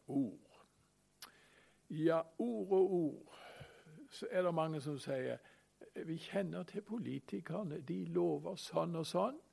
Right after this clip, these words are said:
og så går de tilbake på det.» Og så kjenner vi til, eh, de som lover troskap til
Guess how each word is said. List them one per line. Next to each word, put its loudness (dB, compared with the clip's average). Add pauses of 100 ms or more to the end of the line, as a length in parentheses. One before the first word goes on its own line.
(800)
og -10
så -8
går -6
de -6
tilbake -8
på -8
det.» -18 (1600)
Og -2
så -2
kjenner -2
vi -2
til, -4 (400)
eh, -8
de 0
som -4
lover 0 (100)
troskap -4
til -4